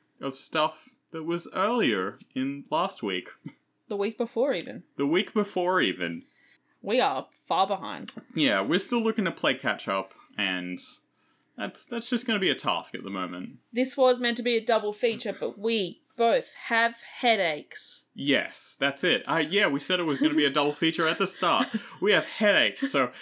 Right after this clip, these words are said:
Speaker 1: hey, there's a fun twist for you. You're just gonna have to wait.
Speaker 2: <laughs> We'll try not to be as long in between episodes, though, so we
Speaker 1: Coulda
Speaker 2: can
Speaker 1: had
Speaker 2: catch
Speaker 1: something
Speaker 2: up.
Speaker 1: to do with all the drinks we had earlier. <laughs>
Speaker 2: Probably very much so.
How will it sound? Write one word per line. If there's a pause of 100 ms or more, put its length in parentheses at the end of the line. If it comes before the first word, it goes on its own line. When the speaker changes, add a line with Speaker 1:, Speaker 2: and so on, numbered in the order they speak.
(140)
Speaker 1:
hey,
there's
a
fun
twist
for
you.
You're
just
gonna
have
to
wait.
Speaker 2:
<laughs>
We'll
try
not
to
be
as
long
in
between
episodes,
though,
so
we
Speaker 1:
Coulda
Speaker 2:
can
Speaker 1:
had
Speaker 2:
catch
Speaker 1:
something
Speaker 2:
up.
Speaker 1:
to
do
with
all
the
drinks
we
had
earlier. (180)
<laughs>
Speaker 2:
Probably
very
much
so.